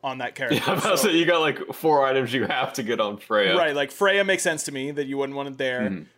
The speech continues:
Speaker 1: Chronos leverages scaling better than the other magical A D Cs, so I would understand wanting a higher magical power item there for him.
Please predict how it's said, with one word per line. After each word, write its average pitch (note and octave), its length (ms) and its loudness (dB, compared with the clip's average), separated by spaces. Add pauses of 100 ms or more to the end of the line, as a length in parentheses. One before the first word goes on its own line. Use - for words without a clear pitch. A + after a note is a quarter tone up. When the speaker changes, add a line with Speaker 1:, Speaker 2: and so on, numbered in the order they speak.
(120)
Speaker 1:
Chronos G#3 760 2
leverages E3+ 540 2
scaling E3 500 2
better D3 260 0
than C#3 100 -8
the C#3 100 -4
other C3+ 160 -2
magical C3 340 -2
A B2 60 -4
D B2 100 -10
Cs, B2+ 340 -6
so D3 80 -4
I B2+ 80 -2
would B2+ 80 -2
understand C#3 440 -4
wanting C3+ 200 -4
a B2+ 60 -6
higher C3+ 240 -2
magical C3 340 -4
power B2 260 -2
item A#2+ 280 -6
there A#2+ 180 -8
for A#2 140 -16
him. A#2+ 420 -12